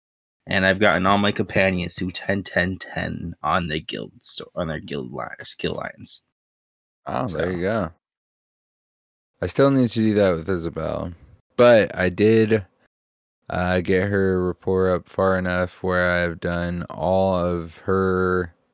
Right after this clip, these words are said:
Speaker 2: like, personal quests that you could get. So that was pretty cool.
Speaker 1: Yeah, I got, uh, Isabel, like, I got her, like, first, uh, like, inspirational quest or whatever on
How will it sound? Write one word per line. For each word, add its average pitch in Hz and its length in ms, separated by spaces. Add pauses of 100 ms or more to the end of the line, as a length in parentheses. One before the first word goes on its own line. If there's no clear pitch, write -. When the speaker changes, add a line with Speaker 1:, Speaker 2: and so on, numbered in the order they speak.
(240)
Speaker 2:
like, 87 240
personal 98 420
quests - 440
that - 140
you 85 100
could - 160
get. 80 300
So - 160
that 85 120
was 104 120
pretty - 240
cool. 87 220 (1400)
Speaker 1:
Yeah, - 180
I 127 80
got, 156 220
uh, 117 260
Isabel, 98 600
like, 76 380 (460)
I 104 120
got 104 160
her, 113 120
like, 92 200
first, 101 480
uh, 87 460 (640)
like, - 320 (220)
inspirational 98 760
quest 95 380
or 98 60
whatever 98 520
on 90 460